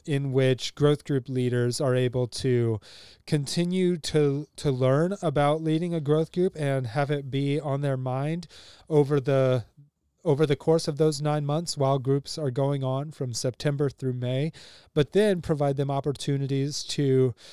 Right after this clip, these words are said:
see how other groups are applying the principles from, from those readings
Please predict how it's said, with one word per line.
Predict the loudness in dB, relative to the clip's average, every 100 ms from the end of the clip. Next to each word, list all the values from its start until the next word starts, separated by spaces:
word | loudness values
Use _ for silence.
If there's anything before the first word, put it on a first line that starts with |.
| -18
see | -10 -6 0 2 2
how | 0 0 0 0
other | 0 0 0
groups | 0 2 2 0 -4 -8
are | -2 0 2 2 0 0
applying | -2 -4 -2 0 0 -2 -2
the | -6
principles | -4 -6 -4 -4 -4 -4 -6 -8
from, | -2 0 0 -4 -12 _ _
from | -2 0
those | 0 0 0 -2
readings | 0 0 0 -2 -6